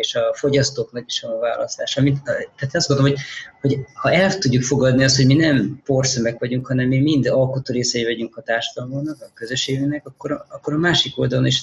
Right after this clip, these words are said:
elkezdett, hogy tényleg együttesen olyan erőket tudunk felmutatni, amivel kontrollálni lehet a-, akár, az akár nem előre látott rossz folyamatokat. Tehát megint csak nem arról van szó, hogy a cégeket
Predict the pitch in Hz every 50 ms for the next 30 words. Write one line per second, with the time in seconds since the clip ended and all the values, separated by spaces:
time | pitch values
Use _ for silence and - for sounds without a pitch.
0 | - - 151 143 131 - 131 - 131 127 127 135 135 135 - 175 156 120 113 113
1 | - - _ - - - - _ _ - 139 135 123 123 120 - - 127 127 -
2 | 135 131 131 127 127 - - _ _ _ _ _ _ - 147 139 135 131 131 127
3 | 120 117 117 - 117 - - 127 120 120 120 117 120 - _ _ _ _ _ -
4 | 117 117 123 135 143 139 156 151 - - 165 165 165 151 - - 131 131 131 127
5 | 139 135 131 131 120 131 - 147 - - - 170 170 165 - - 120 120 117 113
6 | 113 117 117 117 120 120 117 131 131 131 127 131 - - _ _ _ _ _ -
7 | 135 120 - 117 131 131 147 143 135 - 147 143 139 139 - 147 139 - 147 147
8 | 135 156 165 156 143 135 143 131 127 127 127 127 127 123 123 123 127 127 127 -
9 | 143 139 139 139 - - - 143 139 131 127 - - - 120 120 113 110 107 110
10 | - _ _ _ - - 110 - - 120 - 151 156 147 147 139 147 160 170 160
11 | 139 131 131 131 - - 131 120 120 - - - 127 127 123 113 - - 120 -